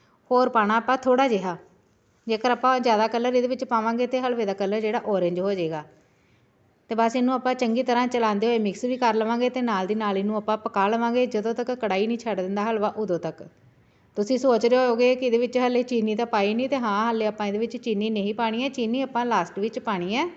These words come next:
ਛੱਡਣਾ ਬਿਲਕੁਲ ਨਹੀਂ ਇਹਨੂੰ, ਗੈਸ ਦੀ ਫਲੇਮ ਹਾਲੇ ਵੀ ਮੈਂ ਲੋ ਕੀਤੀ ਹੋਈ ਹੈ।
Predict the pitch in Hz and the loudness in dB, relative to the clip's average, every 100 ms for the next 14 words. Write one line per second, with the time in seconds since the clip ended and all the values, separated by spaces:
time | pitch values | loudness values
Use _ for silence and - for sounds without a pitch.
0 | - _ _ - - - _ _ _ _ | -16 _ _ -20 -20 -20 _ _ _ _
1 | - - - - - - - _ - _ | -20 -20 -20 -20 -20 -20 -20 _ -20 _
2 | _ _ _ _ _ _ - _ _ - | _ _ _ _ _ _ -20 _ _ -20
3 | - _ _ _ _ _ _ 233 220 247 | -20 _ _ _ _ _ _ -4 -2 -2
4 | 247 226 220 277 277 269 294 277 220 214 | 0 -2 2 0 0 -2 0 2 0 0
5 | 247 254 247 247 247 220 233 254 247 226 | -2 0 0 0 -2 -2 -2 -2 0 0
6 | 226 185 208 214 190 143 | -2 -4 0 0 -2 -6